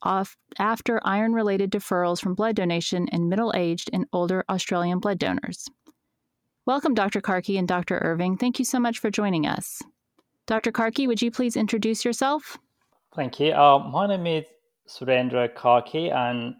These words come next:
Speaker 2: I am a research fellow, um, at the Australian Red Cross Lifeblood, and I'm also associated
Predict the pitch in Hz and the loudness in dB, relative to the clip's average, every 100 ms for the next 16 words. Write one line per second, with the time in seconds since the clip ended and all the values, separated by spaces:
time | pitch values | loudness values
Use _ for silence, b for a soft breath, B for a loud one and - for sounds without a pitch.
0 | - 131 123 123 117 117 120 - b b | -4 2 2 2 0 -4 -8 -14 b b
1 | b - 127 123 - 123 120 - 127 113 | b -2 -2 -2 0 -2 -2 -4 -2 2
2 | 120 120 - 123 117 120 123 117 113 - | 0 0 -2 -2 -2 -2 -4 -4 -4 -6
3 | - 117 113 110 120 - 123 110 - 120 | -4 -4 -4 -2 -4 -4 -8 -8 -4 -2
4 | 120 - 170 233 - _ _ B B B | -2 0 0 0 -4 _ _ B B B
5 | 127 123 131 131 147 156 147 120 113 - | -2 0 0 -2 -2 -2 -2 -4 -4 -4
6 | 113 - 120 117 113 110 | -8 -6 -4 -2 -4 -6